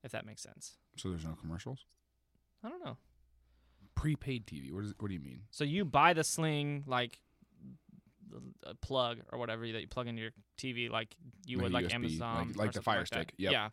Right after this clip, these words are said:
Speaker 1: yeah.
Speaker 2: Mm-hmm.
Speaker 1: Um, and then you get connected to a number of T V channels, and I think you pay for those T V channels, whichever ones you want. So it's not, it's like a hybrid of, like, something like Netflix or on demand and, like,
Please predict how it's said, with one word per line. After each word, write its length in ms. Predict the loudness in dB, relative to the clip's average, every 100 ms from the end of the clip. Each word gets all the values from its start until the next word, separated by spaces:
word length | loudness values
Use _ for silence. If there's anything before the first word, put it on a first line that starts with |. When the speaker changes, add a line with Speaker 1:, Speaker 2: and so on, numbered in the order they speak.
| _
Speaker 1:
yeah. 240 | -2 -2 -2 _
Speaker 2:
Mm-hmm. 200 | -4 -2 -2 -2
Speaker 1:
Um, 240 | 2 4 2
and 160 | 0
then 140 | -2 -2
you 80 |
get 320 | -4 -2 -2 -4 -6
connected 480 | -2 -2 -2 -6 -6
to 100 | -6
a 20 |
number 260 | -4 -4
of 80 | -6
T 120 | -6
V 120 | -6 -6
channels, 320 | -6 -6 -6
and 100 | -6
I 40 |
think 160 | -6 -4
you 80 | -6
pay 240 | -2 -2
for 120 | 0 -2
those 180 | -6
T 140 | -6 -6
V 80 | -6
channels, 400 | -6 -6 -6 -8
whichever 240 | -10 -6 -6
ones 160 | -6
you 80 | -8
want. 340 | -8 -8 -10 -14 _ _ _ _
So 140 | -4 -4
it's 100 | 0
not, 300 | 2 2 0 _ _ _ _ -4
it's 100 | -2
like 120 | -2
a 20 |
hybrid 520 | -2 -2 -2 -2 -4
of, 360 | -4 -4 -4 -6 -12 -20 _ _ -10
like, 120 | -10 -10
something 280 | -10 -8 -8
like 140 | -8
Netflix 400 | -10 -10 -10 -10
or 80 | -10
on 140 | -10 -8
demand 400 | -8 -8 -10 -8
and, 240 | -8 -8 -10
like, 120 | -14